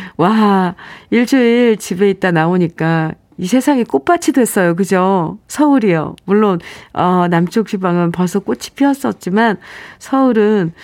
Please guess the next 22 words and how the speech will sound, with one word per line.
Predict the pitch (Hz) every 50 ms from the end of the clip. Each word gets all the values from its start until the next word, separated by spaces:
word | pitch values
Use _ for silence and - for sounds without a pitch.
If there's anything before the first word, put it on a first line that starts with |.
| - - - - _
어, | - - 170 170 170 170 160 160 160 156 156 151 156
제가 | - - 175 180 180
확진되는 | 202 226 220 - 285 285 269 226 233 208 190 185 185 - - - 208 214 196 -
그때까지만 | 220 190 - - 262 254 254 214 202 - 180 180 185 180
해도 | 165 -
이렇게 | 170 156 151 170 165 - 196 170
꽃이 | - 226 240 - - 226
안 | 175 147
폈었는데, | 156 185 190 175 180 165 156 143 151 160 113
와, | 90 101 175 214 214 202
오늘 | 180 180 190 196 185
나와보면서 | 170 156 151 170 190 202 202 202 190 175 165 180
저는 | 151 175 185 190 175 - - - - - - - - -
이게 | - - - - 247 220
지금 | - - 208 - - 208 175 -
딴 | - 214 226 247 247
세상인가? | 208 254 311 285 269 330 320 262 285 285 277 269 214 262 220 - 254
<laughs> | - - - - - _ - - 466 453 381 - - _ _ _ - - - - 359 330 -
아, | - 262 240 247 247 233 226 226 220 214
네, | 196 196 196 202 196 190 196 208
했습니다. | 233 233 - - 220 220 220 220 180 185 190 190 - - - - - - - - - - - - - - -
박미성님, | - 269 262 277 294 330 294 339 320 311 311 311 320 285 202 -